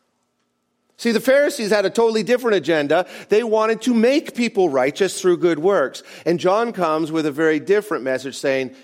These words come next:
"You can't do that. You need to compare yourself to the law of God,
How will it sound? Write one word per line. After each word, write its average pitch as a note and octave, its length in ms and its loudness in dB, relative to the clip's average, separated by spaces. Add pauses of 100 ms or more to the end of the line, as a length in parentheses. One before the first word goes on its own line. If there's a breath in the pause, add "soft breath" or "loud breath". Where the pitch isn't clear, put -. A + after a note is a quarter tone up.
"You C3 80 -8
can't D3+ 400 -8
do F3+ 180 -2
that. G#2 320 -4
You B2+ 100 -8
need C3 200 -10
to A#2 160 -12
compare F#3+ 520 -4
yourself C3 580 -4
to A#2+ 100 -16
the A2 100 -8
law A2 220 -2
of G2+ 100 -14
God, A2 280 -4